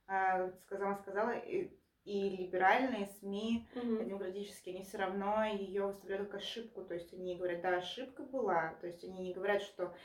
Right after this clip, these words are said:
Speaker 1: это не ошибка, так и надо было. Вот, то есть одни говорят, что это было,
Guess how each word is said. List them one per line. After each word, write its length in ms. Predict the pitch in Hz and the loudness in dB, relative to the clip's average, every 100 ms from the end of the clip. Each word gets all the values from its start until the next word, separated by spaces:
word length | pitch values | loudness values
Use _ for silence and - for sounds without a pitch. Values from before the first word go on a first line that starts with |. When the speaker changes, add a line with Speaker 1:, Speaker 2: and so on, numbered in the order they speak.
| - - | -14 -12
Speaker 1:
это 200 | 180 175 | -8 -6
не 120 | 170 | -6
ошибка, 480 | 170 - 285 285 196 | -6 0 0 0 -2
так 180 | 170 | -2
и 40 | 175 | -2
надо 320 | 180 240 220 | 0 0 -2
было. 400 | 196 190 180 170 - - _ | -4 -2 -2 -4 -12 -20 _
Вот, 300 | 180 175 170 | 2 2 2
то 60 | 175 | -6
есть 280 | 170 - - | -6 -14 -8
одни 540 | - 190 202 196 190 175 | -4 -2 -2 -2 -2 -2
говорят, 240 | 175 175 | -2 -2
что 220 | - - 175 | -4 -10 -12
это 80 | - | -4
было, 300 | 175 170 | -2 -2